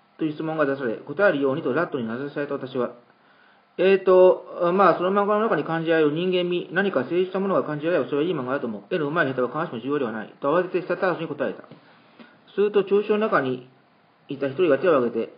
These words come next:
「いい漫画かどうかの尺度は明快だ。読者は決めるのだ」と言った。それはいかにももっともらしいが、必ずしも正しくない。なぜなら、随分食わない漫画がベストになり、人気を得るという例はいくらでもあるかなと私が心を持っていると。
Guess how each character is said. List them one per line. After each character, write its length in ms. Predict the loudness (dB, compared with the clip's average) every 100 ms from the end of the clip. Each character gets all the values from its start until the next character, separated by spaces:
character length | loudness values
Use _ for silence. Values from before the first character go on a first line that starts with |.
| _
「い 120 | -2 2
い 20 |
漫 140 | 2
画 100 | 0
か 160 | -2 -2
ど 80 | 0
う 20 |
か 80 | 0
の 100 | -2
尺 200 | -4 0
度 80 |
は 100 | 0
明 180 | 0 -4
快 180 | 0 0
だ。 180 | 0 -4
読 240 | -2 0
者 80 | 2
は 60 | 0
決 100 | 0
め 80 | -6
る 60 |
の 100 | -4
だ」 80 | -4
と 80 | -4
言 60 | -10
っ 40 |
た。 180 | -12 -18 _ _ _ _ _ _ _ _ _ _ -2
そ 60 |
れ 60 | 4
は 160 | 6
い 60 | 6
か 120 | 4
に 80 | 2
も 240 | -2 -4 -8
も 100 | -6
っ 40 |
と 80 | -2
も 100 | -2
ら 100 | -2
し 140 | -2
い 40 | -4
が、 140 | -6 -12 _ _ -20 -20 -14 -2
必 80 | 2
ず 80 | 2
し 60 | 0
も 80 | -2
正 180 | -2
し 60 | -2
く 80 | -6
な 100 | -10
い。 60 | -6
な 120 | -2 0
ぜ 60 |
な 120 | 2 4
ら、 220 | 4 2 -4
随 160 | -4
分 120 | -2 -2
食 100 | -2
わ 120 | 0
な 120 | 0
い 20 |
漫 220 | -2 -4
画 80 | -4
が 40 | -2
ベ 100 | -2
ス 60 |
ト 80 | -4
に 40 | -4
な 120 | -4
り、 100 | -6
人 160 | -10 -6
気 80 | -4
を 20 |
得 60 | -4
る 60 |
と 60 | -4
い 80 | -4
う 40 |
例 60 | -2
は 60 | -4
い 200 | -8 -4
く 80 |
ら 60 | -4
で 60 | -2
も 80 |
あ 20 | -4
る 80 |
か 100 | -4
な 160 | -4 -4
と 80 | -6
私 160 | -6
が 80 | -8
心 240 | -6 -4 -4
を 40 |
持 80 | -6
っ 20 |
て 80 | -10
い 40 |
る 40 | -12
と。 140 | -14